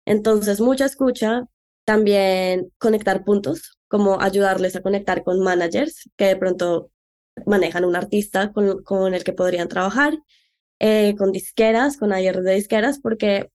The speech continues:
los A y R de disqueras son los que tienen, digamos, los briefs para los artistas en el sentido que dicen como, ok, voy acá a poner un ejemplo cualquiera.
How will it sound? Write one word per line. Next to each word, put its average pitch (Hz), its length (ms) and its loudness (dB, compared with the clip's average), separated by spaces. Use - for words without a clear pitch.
los 214 160 0
A 208 80 2
y 208 40 2
R 208 160 2
de 214 120 0
disqueras 196 480 0
son 185 160 -2
los 185 140 -4
que 202 120 -4
tienen, 180 500 -2
digamos, 170 680 -2
los 202 280 0
briefs 190 520 -2
para 185 200 0
los 190 180 0
artistas 185 600 -4
en 185 80 -2
el 185 120 -2
sentido 180 380 -2
que 180 100 -6
dicen 175 180 -4
como, 185 260 -4
ok, 208 160 0
voy 202 160 0
acá 202 260 0
a 202 60 -4
poner 214 180 0
un 214 80 2
ejemplo 208 640 -2
cualquiera. 196 420 -2